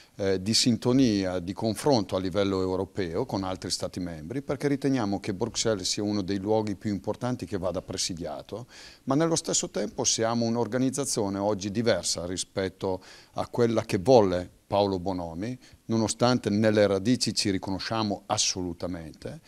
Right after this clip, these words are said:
ma siamo diversi perché oggi, eh, non siamo presenti in Parlamento, ma costruiamo valori economici particolarmente rilevanti. Mi piace sottolineare che grazie alla filiera agricola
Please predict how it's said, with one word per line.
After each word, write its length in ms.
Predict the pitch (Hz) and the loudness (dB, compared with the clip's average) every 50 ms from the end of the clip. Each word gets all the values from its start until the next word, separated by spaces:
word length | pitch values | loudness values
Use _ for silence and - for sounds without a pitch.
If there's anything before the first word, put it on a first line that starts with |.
| - - - - _ _ - | -20 -20 -20 -20 _ _ -6
ma 160 | - 123 123 | -2 0 2
siamo 320 | - - 180 170 160 147 127 | 2 2 2 2 4 2 2
diversi 580 | 117 117 160 147 170 180 180 170 - - 170 | 2 0 0 2 2 0 2 2 2 0 0
perché 300 | - - 127 107 - 113 | 2 0 -2 0 2 2
oggi, 600 | 110 113 117 123 117 104 104 117 123 117 110 - - - - - - - | 4 4 4 4 2 0 0 0 2 2 2 0 -2 -12 -18 -18 -14 -8
eh, 240 | - 101 95 95 92 | -4 -2 -2 -2 0
non 200 | 104 110 117 117 | 2 2 4 4
siamo 280 | - - 151 139 113 | 6 6 8 6 6
presenti 440 | - 120 110 98 110 107 104 95 110 | 4 2 0 2 2 0 0 2 0
in 120 | 98 92 | -2 0
Parlamento, 800 | - 101 95 101 104 98 90 85 82 82 80 - 113 131 143 139 - - - - _ _ | 2 0 2 2 0 -2 -2 -6 -8 -10 -8 -8 -8 -8 -8 -10 -12 -16 -20 -20 _ _
ma 160 | - 120 123 - | 2 2 2 2
costruiamo 840 | - 160 156 - - - - 165 170 165 165 160 151 156 147 123 | 4 2 4 4 2 0 0 2 4 6 6 6 6 4 4 6
valori 500 | 101 127 127 123 131 127 120 113 107 101 | 8 8 8 10 10 8 8 8 6 4
economici 800 | 104 104 - - 113 101 101 90 87 85 87 98 101 - - 135 | 4 2 2 0 -2 0 0 -2 -2 -4 -4 -4 -2 -2 -2 -2
particolarmente 840 | - - 107 - - 98 - 98 98 92 92 95 95 90 87 - 95 | 0 0 0 0 0 -4 0 0 0 0 0 -4 -4 -6 -4 -4 -4
rilevanti. 580 | 87 92 87 95 92 90 82 76 76 78 - 131 | -4 -2 -4 -4 -6 -6 -8 -10 -12 -8 -6 -2
Mi 140 | 139 139 135 | -2 -2 2
piace 280 | - 123 107 - - | 2 2 2 2 0
sottolineare 760 | 98 - 104 87 - 104 95 95 95 98 98 104 101 98 95 | -2 -4 -4 -4 -6 -4 -4 -2 -2 -2 0 0 0 0 0
che 320 | - - 95 95 92 87 - | -2 -2 -2 -2 -2 -4 -6
grazie 400 | - - 120 135 139 - - 127 | -4 -2 0 0 0 0 -2 0
alla 80 | 101 98 | 0 -2
filiera 400 | - - 101 87 101 101 95 95 | -4 -4 -4 -2 0 2 2 2
agricola 560 | 87 92 101 95 85 - - 85 80 78 73 | 0 0 -2 -2 -2 -4 -6 -6 -6 -6 -10